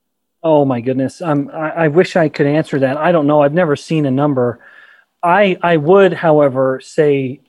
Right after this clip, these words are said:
um, uh, I would say you don't need to worry about that. With, from seeds, I think you're fine. Um, like nuts and seeds, like if you're eating them, really.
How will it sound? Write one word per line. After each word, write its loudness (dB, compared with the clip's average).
um, -8
uh, -10
I 0
would 2
say 2
you 0
don't 0
need 0
to 0
worry 0
about -2
that. -2
With, -4
from 0
seeds, -2
I 2
think -6
you're -6
fine. -2
Um, -2
like -2
nuts -2
and 0
seeds, -4
like -2
if -6
you're -10
eating -2
them, -2
really. 0